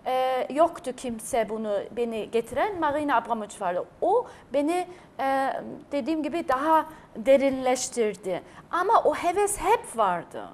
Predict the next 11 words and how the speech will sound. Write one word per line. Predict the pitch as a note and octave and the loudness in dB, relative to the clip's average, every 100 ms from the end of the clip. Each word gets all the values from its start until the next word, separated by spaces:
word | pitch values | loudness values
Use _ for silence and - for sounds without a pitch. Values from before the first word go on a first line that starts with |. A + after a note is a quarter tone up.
| - | -18
hep | - F4+ F4+ A#3+ | -6 -6 -6 0
vardı. | G#3+ F#3+ F#3+ F3 | 2 2 0 -8
Be-, | |
çünkü | A#3 F4+ E4+ F4+ F4 - - | -8 -8 -6 -6 -8 -18 -2
bedenimden | D4 D#4 E4+ E4+ E4+ E4 C#4 | 0 4 2 2 0 0 0
daha | B3+ D4 | 2 2
iyi | D4+ B3 | 2 2
anlatabiliyorum, | G3 G3 F3 G#3 E3+ F3 F3+ | -2 -2 -6 -6 -8 -8 -6
daha, | C4+ C4 E4 D4+ - - - | -6 0 0 0 -6 -10 2
e, | A#3+ G#3 G#3 | 6 6 6
rahatım. | A#3 B3 B3+ - G3 | 4 4 -2 -6 -10